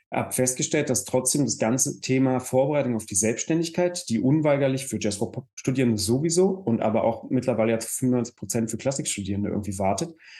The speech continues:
im Studium eigentlich keine Rolle spielt. Also es gab so ein Rechtsseminar, was wir verpflichtend belegen mussten damals, äh, mit einem,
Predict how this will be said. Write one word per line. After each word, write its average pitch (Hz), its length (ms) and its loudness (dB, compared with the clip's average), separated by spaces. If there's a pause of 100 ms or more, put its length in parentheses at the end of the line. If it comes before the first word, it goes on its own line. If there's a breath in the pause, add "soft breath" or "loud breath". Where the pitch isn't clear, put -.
(160 loud breath)
im 120 100 0
Studium 143 440 4
eigentlich 107 300 -2
keine 107 200 0
Rolle 113 240 4
spielt. 95 340 -2
Also 98 140 -2
es 95 140 -6
gab 107 180 0
so - 80 0
ein 110 260 2
Rechtsseminar, 156 960 2
was 120 180 -2
wir 107 60 -2
verpflichtend 131 560 -2
belegen 160 280 4
mussten 160 380 0
damals, 151 420 0 (300 loud breath)
äh, 120 100 2
mit 113 240 4
einem, 101 460 0